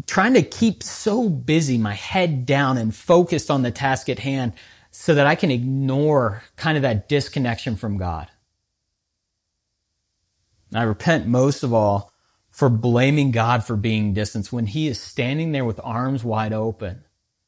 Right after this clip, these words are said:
And it's too often myself pushing him away or doing the things that turn my back to him. I repent for those things.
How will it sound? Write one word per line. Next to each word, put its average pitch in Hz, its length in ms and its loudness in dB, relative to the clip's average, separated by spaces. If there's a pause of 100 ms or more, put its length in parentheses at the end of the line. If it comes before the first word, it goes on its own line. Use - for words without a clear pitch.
(800)
And 135 100 0
it's - 180 -4
too 208 360 2
often 139 360 4
myself 120 640 -2
pushing 175 540 -2
him 135 260 -2
away 104 580 -4 (680)
or 139 120 2
doing 175 440 4
the 175 100 2
things 165 280 0
that 131 180 -2
turn 165 280 -4
my 143 180 0
back 120 380 -2
to 127 80 -10
him. 98 220 -10 (1000)
I 113 80 -8
repent 123 440 -6
for 98 180 -10
those 73 300 -8
things. - 460 -18